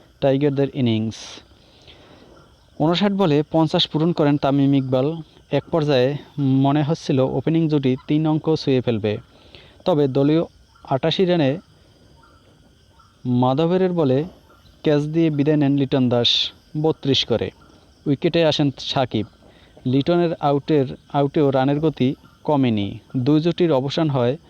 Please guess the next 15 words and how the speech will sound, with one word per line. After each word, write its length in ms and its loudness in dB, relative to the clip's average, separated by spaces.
ঊনষাট 420 -2
রানে। 320 -2
লুক 320 2
জঙ্গুইয়ের 520 2
বলে 340 2
উইকেটের 420 -2
পেছনে 360 -2
ক্যাচ 240 -2
দিয়ে 320 0
ফিরেন 260 0
সাকিব, 460 -4
করেন 260 0
তিরিশ 420 -2
রান। 260 -4
এর 180 0